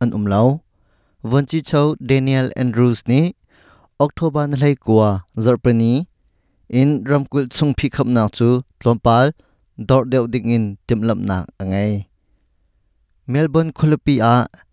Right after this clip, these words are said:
na hlei li chung a abuak tlak in zot nak a chon mi zatuak pakua de thum in pakua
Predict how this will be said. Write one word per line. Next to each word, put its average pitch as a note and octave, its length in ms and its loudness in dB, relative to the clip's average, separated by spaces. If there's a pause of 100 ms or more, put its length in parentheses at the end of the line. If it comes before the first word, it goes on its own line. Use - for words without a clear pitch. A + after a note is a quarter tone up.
(180)
na C#3+ 140 -2
hlei D#3+ 200 2
li C#3+ 180 0
chung C3 300 -4
a B2+ 220 0
abuak A#2+ 280 0
tlak G#2+ 200 0
in G#2+ 200 -2
zot A2 240 -2
nak G#2 200 0
a G#2+ 120 -2
chon A2 360 -2
mi B2+ 280 2 (480)
zatuak C3 480 0 (920)
pakua C3+ 560 2
de B2+ 240 4
thum B2+ 300 2
in C3 280 2 (920)
pakua B2+ 520 0